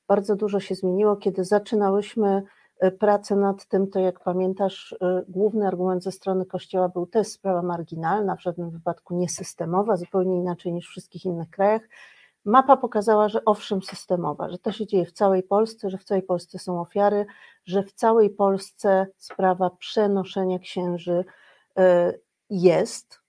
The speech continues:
I to było, a, była pierwsza rzecz, a wtedy na tej mapie w tym dwa tysiące osiemnastym miałyśmy czterdzieści parę wypadków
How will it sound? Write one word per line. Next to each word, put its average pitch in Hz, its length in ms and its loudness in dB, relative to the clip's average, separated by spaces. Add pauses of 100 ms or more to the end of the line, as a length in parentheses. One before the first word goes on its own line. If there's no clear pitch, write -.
I 196 100 -6
to 214 160 2
było, 196 320 2
a, 196 120 -2
była 190 340 4
pierwsza 196 520 0
rzecz, 185 260 0
a 196 80 -2
wtedy 202 320 -2
na 196 140 0
tej 190 260 0
mapie 202 380 0
w 196 80 -6
tym 196 140 -4
dwa 190 160 0
tysiące 202 380 -4
osiemnastym 190 680 -4
miałyśmy 185 600 -2 (240)
czterdzieści 202 640 -4
parę 196 260 0
wypadków 190 720 -4